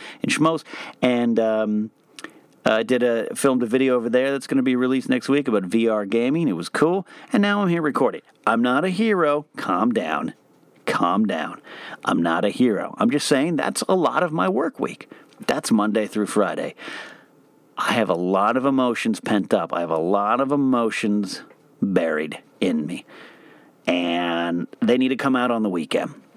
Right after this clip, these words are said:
Get, I get all my real serious crying done on the weekends.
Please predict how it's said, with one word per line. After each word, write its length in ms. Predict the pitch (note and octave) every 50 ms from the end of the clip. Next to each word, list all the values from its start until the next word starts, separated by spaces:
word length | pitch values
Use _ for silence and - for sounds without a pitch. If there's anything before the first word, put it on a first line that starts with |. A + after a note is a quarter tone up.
| - - A2+ G2+ F#2
Get, 240 | A2+ B2 C#3 - -
I 120 | G2+ G#2
get 260 | G#2+ F#2 G2+ A#2+ A2+ A#2
all 320 | A#2+ B2+ C#3 D#3 F3+ F#3
my 160 | D#3 A#2 G#2+
real 560 | G#2 G2+ G#2 A2 B2 C3 C#3 C#3+ D3+ D3+ C#3
serious 760 | C3+ - - - - - C3 B2+ A#2+ A#2+ B2 B2+ B2+ B2 - -
crying 720 | - - - - A#2+ G#2+ G#2 G2+ G#2+ G#2+ G#2+ A2 G#2+ G2
done 400 | F2 F#2+ G2 F#2+ F#2+ G2 F#2+ F#2 - - - - - - _
on 160 | - G2 G#2
the 100 | G#2+ G#2+
weekends. 720 | G2 F2 F2 E2+ E2 - - F2 - - - - - -